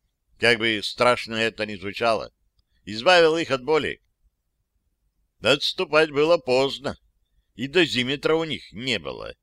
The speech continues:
Чёрт! Современный дозиметр размером с наручные часы и весит так же, но никто не додумался взять с собой чёртов дозиметр, потому что никто не предупредил,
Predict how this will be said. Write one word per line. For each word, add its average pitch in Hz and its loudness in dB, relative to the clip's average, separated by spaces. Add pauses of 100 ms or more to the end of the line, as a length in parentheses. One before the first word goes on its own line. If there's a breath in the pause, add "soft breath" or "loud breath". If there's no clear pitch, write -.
(240)
Чёрт! - -8 (600)
Современный 202 2
дозиметр 151 -2
размером 139 0
с - -10
наручные 135 -2
часы 120 -8 (500)
и 131 0
весит 151 0
так 143 4
же, 107 -8 (400)
но 170 -2
никто 190 0
не 127 2
додумался 120 0
взять 120 -2
с - -14
собой 110 -2 (300 soft breath)
чёртов 120 0
дозиметр, 98 -8 (680)
потому 120 0
что - -2
никто 117 0
не 120 -2
предупредил, 120 -4